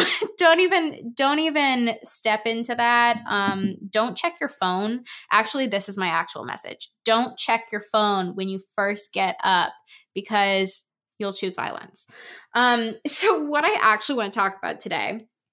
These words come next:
other than my, my, uh, gallivanting with the trolls this morning, is a conversation that I had in my group program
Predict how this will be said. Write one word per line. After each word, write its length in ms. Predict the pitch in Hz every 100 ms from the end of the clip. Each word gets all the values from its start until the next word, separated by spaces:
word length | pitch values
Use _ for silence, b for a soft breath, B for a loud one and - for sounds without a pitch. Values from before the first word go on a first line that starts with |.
| -
other 240 | 226 233
than 240 | 220 208 202
my, 420 | 190 185 185 185 -
my, 560 | 202 190 180 175 175 175 _ -
uh, 420 | 185 175 180 - - - 202
gallivanting 600 | 185 175 185 180 180 175
with 120 | 175
the 80 | -
trolls 400 | - 175 165 175
this 220 | - -
morning, 500 | - - - 220 240 B B B -
is 600 | 233 233 220 214 196 - - _ _ -
a 40 |
conversation 1040 | - - 254 320 403 - 220 220 220 208 202
that 160 | 202
I 60 | 202
had 600 | - 202 196 202 202 202 -
in 360 | 202 202 208 -
my 680 | 196 190 190 185 185 185 185 - _ _ _ _ -
group 320 | 202 208 220
program 760 | - 269 339 359 214 190 190 208